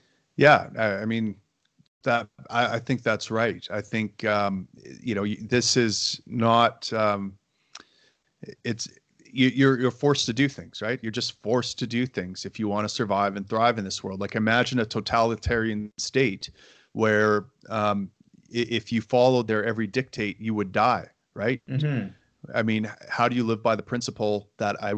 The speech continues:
Speaker 1: shall not break a law or tell a lie or something like that? Y-, y-,
Speaker 2: Yeah.
Speaker 1: you can't. You have
Speaker 2: Well,
Speaker 1: to literally break the law in order to survive, and that's what you talked about with, uh, was it Ayn Rand's book, We the Living or whatever?
Speaker 2: Yeah.
Speaker 1: Um,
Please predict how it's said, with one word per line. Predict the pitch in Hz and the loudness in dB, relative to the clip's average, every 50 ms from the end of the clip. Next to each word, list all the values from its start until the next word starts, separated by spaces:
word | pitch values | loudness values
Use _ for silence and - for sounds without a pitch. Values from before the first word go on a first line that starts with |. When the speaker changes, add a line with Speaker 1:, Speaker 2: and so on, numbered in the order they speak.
| 104 - | -6 -6
Speaker 1:
shall | - - - 117 110 | -6 -2 0 0 2
not | 110 104 101 - - - | 2 0 -2 -2 -2 -2
break | 117 107 101 - | -2 -2 -2 -4
a | 104 | -4
law | 98 98 101 104 101 98 95 - - _ _ _ _ _ | -2 0 2 2 2 2 0 -4 -12 _ _ _ _ _
or | - 104 101 95 | -4 -4 -4 -2
tell | - - 110 104 101 | 0 0 0 0 0
a | 95 | 0
lie | 95 101 107 104 101 95 | 0 2 2 0 0 -2
or | 92 92 | -4 -8
something | - - 98 - - 98 | -8 -10 -10 -10 -10 -12
like | 92 95 - | -12 -12 -10
that? | - 98 98 - - - _ _ _ _ _ _ | -10 -10 -10 -10 -12 -18 _ _ _ _ _ _
Y-, | - 113 107 | -6 -6 -6
y-, | - - | -6 -4
Speaker 2:
Yeah. | - 135 143 135 117 | 2 6 6 8 6
Speaker 1:
you | - - - | 6 2 -2
can't. | 113 117 107 85 - - - - _ _ _ _ _ - _ - | -4 -2 -4 -4 -8 -14 -18 -20 _ _ _ _ _ -14 _ -2
You | 110 104 | 0 4
have | 110 117 123 120 | 4 4 6 8
Speaker 2:
Well, | 131 131 | 6 6
Speaker 1:
to | 107 107 | 6 4
literally | 113 113 113 110 110 | 2 0 0 0 0
break | 98 120 120 117 120 | 2 2 2 2 2
the | - 110 | -2 -2
law | 107 113 113 104 | 0 2 2 2
in | 101 101 | 0 -2
order | 101 98 98 - - _ | -6 -8 -10 -14 -20 _
to | - 101 | -14 -10
survive, | - - 98 92 104 107 101 95 | -10 -8 -6 -4 -2 -2 -2 -4
and | 98 98 | -6 -8
that's | 98 98 - - | -8 -8 -8 -8
what | 110 107 104 - - - _ - | -6 -6 -6 -6 -8 -16 _ -14
you | 107 104 98 95 - _ | -12 -12 -12 -12 -14 _
talked | - - 107 101 - - | -6 -4 -2 -2 -4 -6
about | 98 95 98 98 92 101 | -6 -6 -6 -4 -6 -8
with, | 90 - - | -12 -10 -8
uh, | 98 98 98 95 | -6 -6 -6 -6
was | 104 101 98 | -6 -8 -6
it | 92 95 | -4 -4
Ayn | 98 98 98 | -2 -2 -2
Rand's | 98 98 98 98 95 | -2 -4 -4 -6 -6
book, | - - 101 101 - - - | -6 -8 -8 -8 -8 -6 -4
We | 104 104 | -4 -2
the | 95 98 | -2 0
Living | 98 110 107 110 104 98 | 0 0 0 0 -2 -4
or | 98 | -4
whatever? | 95 95 95 95 95 101 | -6 -6 -6 -4 -2 2
Speaker 2:
Yeah. | 131 131 127 110 98 101 95 - - - _ _ - | 4 4 6 4 4 0 -6 -10 -18 -20 _ _ 0
Speaker 1:
Um, | - 98 95 98 98 98 98 | 2 4 4 4 2 0 -2